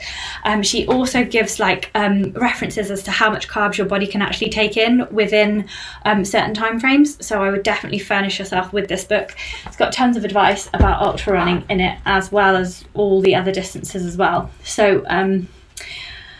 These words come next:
yes, there is a, a definite amount of carbs that you should eat, and I'm just trying to find it.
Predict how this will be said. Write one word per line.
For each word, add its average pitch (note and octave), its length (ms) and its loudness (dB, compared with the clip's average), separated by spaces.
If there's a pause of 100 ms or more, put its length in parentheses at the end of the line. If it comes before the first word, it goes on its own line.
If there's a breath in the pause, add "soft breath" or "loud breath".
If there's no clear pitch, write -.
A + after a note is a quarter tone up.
(320 loud breath)
yes, A3+ 800 0
there A#3+ 240 6
is B3 120 2
a, A3+ 240 4
a A3 40 0
definite A#3+ 520 2
amount G#3+ 640 0
of F#3+ 160 -4
carbs F#3+ 520 0
that - 160 -4
you G3+ 220 -2
should G3+ 320 0 (500 loud breath)
eat, D4 440 2
and - 180 -4
I'm G3+ 180 -2
just - 380 -2
trying G#3 300 0
to A3 120 -2
find G3+ 380 0
it. - 340 -2